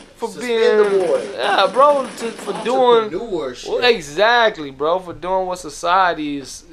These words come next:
Speaker 1: done to other people. You know what I'm saying? Like, just you capitalize on a tragedy. That's smart. You know what I'm
Speaker 2: Mm-hmm.
Speaker 1: saying? Like, that's, dude, all these people who understand money love tragedy, bro, 'cause the property rates go down, the stocks are down right now.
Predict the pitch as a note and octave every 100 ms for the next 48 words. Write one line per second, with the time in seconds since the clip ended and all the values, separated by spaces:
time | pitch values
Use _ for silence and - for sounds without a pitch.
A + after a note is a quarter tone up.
0 | C3+ B2 D#3 D#3+ D3+ D3 C#3 D#3+ D#3 -
1 | F3+ E3 D3+ D#3+ D3+ - D3+ D3 C#3 B2+
2 | - C#3 C3 - D3+ - D3+ D#3 D#3+ D#3+
3 | E3 F3+ F#3 F#3+ F#3+ G3 _ _ _ _
4 | - - E4 A3 E3 G#3+ D4 G4+ C4 A2+
5 | D#3+ F3 G3+ G3 A3 A3+ A3+ - D3 C3+
6 | - - B3 - - _ _ G#3+ G#3+ A#3
7 | C4+ C#4 B3 A#3 A3+ G#3 A3+ A3 G#3+ A#3
8 | B3+ B3 A3+ G3 A#3+ A#3+ - F3 D3 C3
9 | - A#2 B2 D3+ F3 F3 D3 C#3 C3+ F3
10 | F#3+ F#3+ F#3+ F#3 F#3 F3+ F#3 F#3 F#3 D3+
11 | - D#3 F3+ - F3+ F3+ F3+ F3 F3 F3
12 | F3 E3+